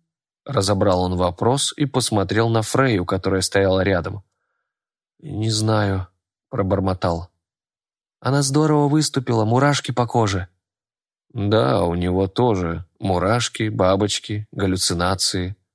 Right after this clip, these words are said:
«Ты знал, что она сегодня выступает?» Зацепился Тони за соломинку здравого смысла, и девушка кивнула,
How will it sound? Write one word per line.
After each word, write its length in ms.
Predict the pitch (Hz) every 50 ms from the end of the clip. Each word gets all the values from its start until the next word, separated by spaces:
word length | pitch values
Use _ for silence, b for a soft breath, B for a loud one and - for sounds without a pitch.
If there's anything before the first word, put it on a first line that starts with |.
| _ _ _ _ _ _ _ -
«Ты 180 | - 131 131
знал, 420 | 117 113 113 123 143 170 175 180 165
что 300 | - - - - 123 117
она 180 | 117 120 117
сегодня 480 | 113 - - 127 120 120 117 110 110 107
выступает?» 680 | 110 110 - - 117 110 - 117 98 87 80 - - _ _ _ _ _ _ _ _ _ _ -
Зацепился 640 | 107 107 98 - - 107 - 117 110 101 - - 95
Тони 300 | - - 113 110 101 92
за 120 | 87 90
соломинку 580 | - - 107 104 104 104 101 98 95 92 - 98
здравого 480 | 90 90 98 101 95 95 90 85 85
смысла, 640 | 85 - - 113 120 120 - - - 90 95 101 - _ B B B B B B B
и 80 | - 98
девушка 440 | 98 104 123 127 135 131 - - 117
кивнула, 680 | - - 117 101 101 110 123 139 135 127 104 85 -